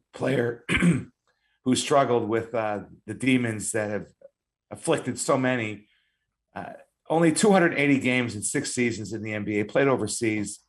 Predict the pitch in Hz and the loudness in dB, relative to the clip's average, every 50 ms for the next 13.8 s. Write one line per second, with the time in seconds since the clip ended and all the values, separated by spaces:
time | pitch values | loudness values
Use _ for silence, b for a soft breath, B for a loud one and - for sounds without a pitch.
0 | _ _ _ _ _ _ - - 98 98 98 92 - 104 113 110 117 117 104 98 | _ _ _ _ _ _ -6 -4 -2 -2 -2 -2 -4 -4 -6 -4 -4 -2 0 0
1 | 107 104 104 - 120 110 98 90 98 87 - - - 135 117 107 98 90 85 101 | -2 -2 -2 -4 -4 -6 -6 -6 -8 -10 -10 -4 -2 0 0 0 0 -2 -2 -4
2 | 104 101 - - _ _ _ _ _ _ _ _ - - 117 113 113 139 180 180 | -4 -4 -8 -12 _ _ _ _ _ _ _ _ -8 -4 -4 -2 0 2 2 4
3 | 190 196 170 143 - - - - 160 156 156 - 170 147 139 135 - 131 127 127 | 4 4 4 2 0 0 0 2 2 0 0 0 -2 -2 -2 -2 -4 -4 -4 -4
4 | 120 117 - 104 - - 139 120 110 107 117 113 - 110 107 107 - 110 123 139 | -4 -6 -8 -10 -8 -6 -6 -6 -4 -4 -4 -4 -4 -4 -6 -8 -6 -4 -4 -4
5 | 147 143 - 127 117 110 110 110 - 95 85 - 104 104 104 101 - - 101 98 | -4 -2 -4 -2 -2 -2 -2 -4 -8 -10 -10 -8 -6 -6 -6 -8 -8 -8 -8 -8
6 | 85 104 - 123 127 113 117 113 113 117 120 110 107 104 - _ _ _ _ _ | -4 -2 0 2 2 2 2 0 0 -2 -4 -4 -6 -6 -10 _ _ _ _ _
7 | _ - 95 101 - 120 120 113 107 - - 123 - - 120 107 107 104 104 101 | _ -8 -4 -2 0 0 0 0 0 0 0 0 0 0 -2 -2 -2 -2 -4 -2
8 | - 120 110 98 101 101 101 101 101 - 101 87 107 107 104 104 101 98 95 95 | -2 -2 -2 -2 -4 -6 -10 -10 -10 -12 -8 -4 -2 -2 -2 -2 -4 -4 -4 -4
9 | 92 92 - _ _ _ _ _ _ _ - - 87 85 78 - - - - 117 | -4 -6 -8 _ _ _ _ _ _ _ -10 -8 -6 -6 -8 -8 -12 -8 -4 -2
10 | 123 113 117 113 - - 135 - - - - 135 113 - 113 104 92 95 101 98 | 0 0 0 2 2 0 0 0 -2 -4 -4 -4 -2 0 0 0 0 0 0 2
11 | 98 104 101 98 98 92 104 107 92 - 104 95 107 104 101 98 90 - _ _ | 2 2 2 0 0 -2 -4 -6 -6 -8 -6 -6 -4 -4 -6 -6 -10 -16 _ _
12 | _ _ _ _ _ _ - 82 92 82 - 131 143 147 139 139 135 127 123 110 | _ _ _ _ _ _ -6 -6 -6 -4 -2 -2 0 2 2 4 4 4 2 0
13 | - - - 151 - - - - 113 113 113 113 110 110 104 - | 0 0 0 0 0 -2 -4 -4 -4 -2 -2 -2 -4 -6 -8 -12